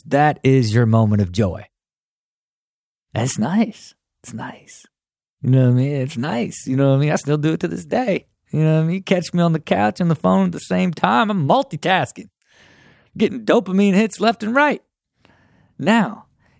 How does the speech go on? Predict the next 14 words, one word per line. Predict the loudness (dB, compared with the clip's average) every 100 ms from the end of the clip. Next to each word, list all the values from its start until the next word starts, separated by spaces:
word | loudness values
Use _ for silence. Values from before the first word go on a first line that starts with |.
| -2
if | -2 0
that's | -4 -2 -6
the | -2
only | 2 2 2 0
place | 0 -2 -2 -4
you | -8
find | -4 -2 -2 -4
joy, | -8 -10 -16 _ _ _ _
you're | 2 2
in | 0
trouble. | -4 -14 -16 -20 _ _ _ _ _ _
You're | -2 -2
in | -2
trouble, | -4 -4 -10